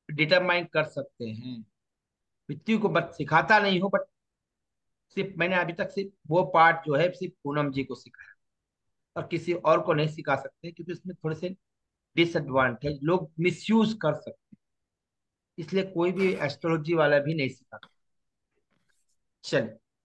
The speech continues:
सबको और एक बार मैं सहज वास्तु परिवार में आप सबका स्वागत करता हूं और जो जो वीडियो ऑफ करके रखे हैं मैं उनको कहूंगा कि वो लोग अपना वीडियो on रख लें ताकि लर्निंग अच्छी हो। मेरा तो कुछ आने वाला नहीं है,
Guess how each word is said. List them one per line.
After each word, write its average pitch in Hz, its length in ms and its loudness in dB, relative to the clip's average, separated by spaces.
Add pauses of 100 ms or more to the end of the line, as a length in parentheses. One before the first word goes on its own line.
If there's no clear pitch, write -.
(160)
सबको 185 320 0
और 160 220 6
एक 165 240 0
बार 175 340 6
मैं 147 260 0
सहज 151 400 0
वास्तु 151 300 0
परिवार 131 400 0
में 139 120 0
आप 127 160 2
सबका - 380 2
स्वागत 131 340 0
करता 131 260 -2
हूं 151 160 0 (640)
और 135 640 6 (300)
जो 185 160 0
जो 185 320 -4
वीडियो 151 320 0
ऑफ 147 220 4
करके 147 220 -6
रखे 139 260 -6
हैं 160 140 -4
मैं 156 120 -4
उनको 135 300 -10
कहूंगा 127 720 -2 (460)
कि 165 160 -2
वो 139 120 -4
लोग 131 340 -2 (760)
अपना 151 280 -4
वीडियो 131 520 -6
on 127 260 -2
रख 127 180 -12
लें 156 120 -8 (120)
ताकि 147 240 -2
लर्निंग 156 460 4
अच्छी - 300 0
हो। 120 60 -2
मेरा 156 260 4
तो 208 100 -2
कुछ 202 220 0
आने 180 200 4
वाला 180 240 4
नहीं 151 340 -4
है, 180 160 -6